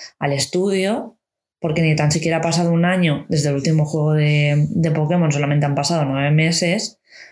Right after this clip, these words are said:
pues ha salido el juego como ha salido. Entonces lo que no puede ser es que, y la putada, que es lo que dijo Hugo, es que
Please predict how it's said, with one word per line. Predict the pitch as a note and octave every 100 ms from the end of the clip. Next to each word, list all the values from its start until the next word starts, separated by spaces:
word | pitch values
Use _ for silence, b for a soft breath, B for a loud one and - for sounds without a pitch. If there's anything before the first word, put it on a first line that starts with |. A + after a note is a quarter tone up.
| B B
pues | D#3 D3+
ha |
salido | D3+ D3 C#3+
el | C#3+
juego | D#3 E3
como | D#3 C3
ha |
salido. | B2+ C#3 C3 - - _ _ _ B B B
Entonces | D#3 D#3+ D3+
lo | C#3+
que |
no | C3+ C3+
puede | C#3 C#3
ser | - G3 G#3 - _ _ _ -
es | E3+ D#3
que, | - E3 D#3 -
y | F#3
la | E3 D#3
putada, | E3+ G3+ A#3+ C4+ C#4 G4+
que | A3
es | F#3+
lo | G3
que | F3 D#3
dijo | E3 E3+ A3+
Hugo, | A3 B3 A3+ G#3+ - - _ _ _ _ _ _ _
es | - G3
que | G3 F#3 D#3 - -